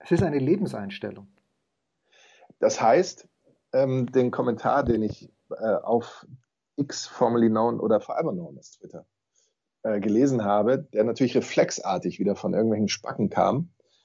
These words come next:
Speaker 2: dass, äh, demnächst dann die, ähm, die braune Fatima,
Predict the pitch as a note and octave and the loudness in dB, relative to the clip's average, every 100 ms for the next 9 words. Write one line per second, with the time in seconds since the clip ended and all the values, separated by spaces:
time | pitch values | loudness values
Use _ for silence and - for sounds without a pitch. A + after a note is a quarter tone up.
0 | _ _ - G#2+ - - A2+ F#2+ A2 C#3+ | _ _ 0 0 -2 -4 0 2 6 6
1 | A#2+ C3 C3 - A2+ A2 A2 A2 G#2+ G2+ | 6 4 2 0 2 6 6 6 4 2
2 | G#2 G2+ G#2 G2 G2+ - - - F#2+ - | 0 2 0 -2 -4 -12 -14 -8 -8 -4
3 | F#2+ A2 C#3 A#2 C#3 D3 A2+ F2+ D#2 | 2 4 4 2 0 0 0 -2 -4